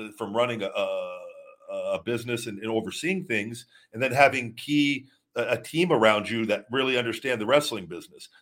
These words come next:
Like a president ha-, doesn't know all the details of all this stuff, but you have people around you, and then you're making the final decision, right? And, and maybe we see something, something like that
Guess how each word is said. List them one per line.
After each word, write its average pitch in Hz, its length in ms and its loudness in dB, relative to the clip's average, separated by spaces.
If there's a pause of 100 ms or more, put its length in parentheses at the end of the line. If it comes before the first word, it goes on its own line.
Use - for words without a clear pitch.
(120)
Like 107 140 0
a - 40 -2
president 139 560 2
ha-, 131 140 4
doesn't 127 320 -2
know 127 120 4
all 123 220 6
the 117 80 -6
details 120 440 -2
of 107 100 -2
all 117 120 2
this 110 140 -8
stuff, 127 140 -4
but 104 80 -14
you 107 80 -4
have 123 140 -6
people 123 300 -4
around 127 400 6
you, 95 200 -4 (280)
and 107 100 -8
then 113 100 -2
you're 123 120 -2
making 123 280 -2
the 107 80 -2
final 113 300 0
decision, 104 460 -6
right? 147 280 2 (440)
And, 113 100 -12
and 120 140 -10
maybe 156 240 0
we 147 120 0
see 147 200 -4
something, 143 560 -8 (100)
something 139 460 -6
like 120 240 2
that 135 340 4